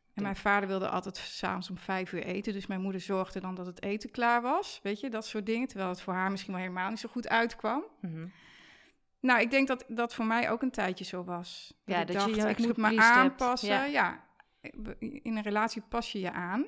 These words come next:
Speaker 2: Mhm.
Speaker 1: En ik denk wat wij nu doen, of het gevoel wat ik nu heb, is dat ik veel onafhankelijker ben.
Speaker 2: Ja.
Speaker 1: Dat ik mijn eigen individu ben en dat wij dat allebei zijn en dat we op die manier samen zijn. Wij
Speaker 2: En
Speaker 1: zijn
Speaker 2: dan
Speaker 1: niet
Speaker 2: veel
Speaker 1: afhankelijk.
Speaker 2: gelijk, gelijkwaardiger in de relatie
Speaker 1: Ja.
Speaker 2: zijn geworden.
Speaker 1: Ja,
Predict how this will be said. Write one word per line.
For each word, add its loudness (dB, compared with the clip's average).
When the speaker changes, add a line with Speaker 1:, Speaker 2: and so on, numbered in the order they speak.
Speaker 2:
Mhm. -8
Speaker 1:
En 0
ik -2
denk 0
wat -4
wij 4
nu 4
doen, 0
of -6
het -12
gevoel -6
wat -6
ik -8
nu 0
heb, -2
is -6
dat -2
ik -6
veel -4
onafhankelijker -2
ben. -6
Speaker 2:
Ja. 0
Speaker 1:
Dat -4
ik -8
mijn -4
eigen 0
individu -2
ben -4
en -4
dat -6
wij -2
dat -8
allebei 4
zijn -2
en -2
dat -4
we -8
op -8
die 0
manier -2
samen -2
zijn. -12
Wij -6
Speaker 2:
En 2
Speaker 1:
zijn 6
Speaker 2:
dan 4
Speaker 1:
niet 0
Speaker 2:
veel 0
Speaker 1:
afhankelijk. 2
Speaker 2:
gelijk, -6
gelijkwaardiger -2
in -6
de -6
relatie 2
Speaker 1:
Ja. -12
Speaker 2:
zijn -10
geworden. -14
Speaker 1:
Ja, 4